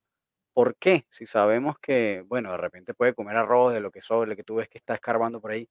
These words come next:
pero eso no significa que el, que n-, no,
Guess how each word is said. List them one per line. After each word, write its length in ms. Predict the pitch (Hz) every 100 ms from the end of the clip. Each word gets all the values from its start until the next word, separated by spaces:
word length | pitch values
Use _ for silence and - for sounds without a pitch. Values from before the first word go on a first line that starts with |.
| _ _ _ -
pero 120 | 104
eso 100 | 127
no 100 | 135
significa 680 | 151 127 104 - 131 - 139
que 260 | 127 110
el, 280 | 101 90 - _ _
que 100 | 113
n-, 480 | 101 101 101 95 85 _ _ _
no, 380 | _ 101 101 110